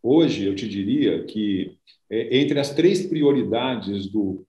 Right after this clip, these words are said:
presidente dos Estados Unidos, né, a nação mais poderosa do mundo até agora,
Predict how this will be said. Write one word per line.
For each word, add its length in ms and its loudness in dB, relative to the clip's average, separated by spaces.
presidente 680 -2
dos 140 -6
Estados 460 -10
Unidos, 520 -6
né, 120 -14
a 60 -12
nação 480 -10
mais 240 -6
poderosa 720 -4
do 100 -12
mundo 340 -12
até 200 -14
agora, 500 -6